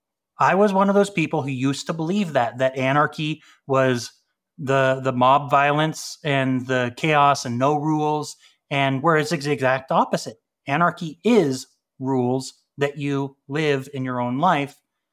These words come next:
and you apply in your own life, and that's what keeps the peace. And those rules are you don't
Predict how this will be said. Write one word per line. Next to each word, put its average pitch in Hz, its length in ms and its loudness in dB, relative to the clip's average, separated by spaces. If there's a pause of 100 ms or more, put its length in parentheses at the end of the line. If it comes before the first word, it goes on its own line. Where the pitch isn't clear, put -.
(360)
and 127 460 -2
you 131 100 -2
apply 180 360 2
in 147 100 -2
your 135 140 2
own 127 160 2
life, 123 280 -2
and 120 140 -4
that's 123 260 -4
what 131 120 -8
keeps - 300 -18
the 143 80 -16
peace. - 480 -14
And 131 140 -4
those 131 220 -2
rules 131 300 -2
are 127 300 2 (480)
you 160 120 -6
don't 156 320 0